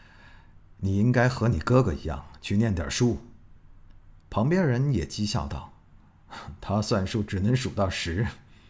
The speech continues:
Terry 因为 Joey 的事本来就有些烦躁，听到这样的话更不高兴了，有要动手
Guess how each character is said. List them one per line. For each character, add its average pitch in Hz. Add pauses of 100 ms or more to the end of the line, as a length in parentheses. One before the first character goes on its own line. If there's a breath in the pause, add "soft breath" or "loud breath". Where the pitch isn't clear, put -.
(1000 soft breath)
Terry 175
因 151
为 92
Joey 127
的 85
事 -
本 78
来 73
就 117
有 76
些 98
烦 85
躁， - (320)
听 120
到 101
这 104
样 80
的 80
话 -
更 95
不 -
高 85
兴 87
了， - (360)
有 85
要 90
动 117
手 -